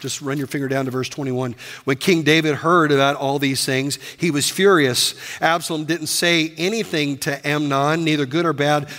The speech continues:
because he hated Amnon since he disgraced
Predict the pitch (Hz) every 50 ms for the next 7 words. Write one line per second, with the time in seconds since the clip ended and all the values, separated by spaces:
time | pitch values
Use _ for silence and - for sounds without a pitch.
0 | - - - - - 151 139 - 123 113 95 - - - 190 208 208 196 160 139
1 | 120 139 139 - 139 139 139 135 131 127 123 123 123 123 120 117 - - - -
2 | - - - 135 127 - - 147 139 123 127 120 - - - - 143 143 143 143
3 | 135 - - -